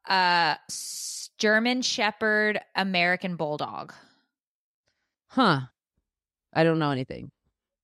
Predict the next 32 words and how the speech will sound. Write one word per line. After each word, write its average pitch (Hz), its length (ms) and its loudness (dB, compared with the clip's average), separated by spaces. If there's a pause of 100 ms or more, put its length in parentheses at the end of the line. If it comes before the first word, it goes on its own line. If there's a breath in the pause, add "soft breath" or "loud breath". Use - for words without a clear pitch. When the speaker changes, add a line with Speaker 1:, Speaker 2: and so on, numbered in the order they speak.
(400)
Speaker 2:
I 170 120 0
know 180 280 0
those 170 120 0
Speaker 1:
Well 214 200 2
Speaker 2:
dogs 165 260 0
separately, 135 480 0
but 120 140 -4
not 131 200 -2
together. 117 460 -6 (540)
Speaker 1:
Right. 214 420 -2
Well, 202 140 -2
I 214 120 0
don't, 254 240 -2
it 226 80 -2
wasn't 240 320 -4
supposed 214 380 -4
to 202 80 0
happen. 202 460 -2
It 190 200 -2
was 196 220 0
the 196 140 0
neighbor's 208 520 0
bulldog 180 640 0
got 175 200 2
into 180 180 -2
the 175 100 -2
backyard 175 560 0
of 160 120 -8
the 170 60 -6
German 160 340 -6
Shepherd. 143 580 -4
Speaker 2:
<laughs> - 60 -18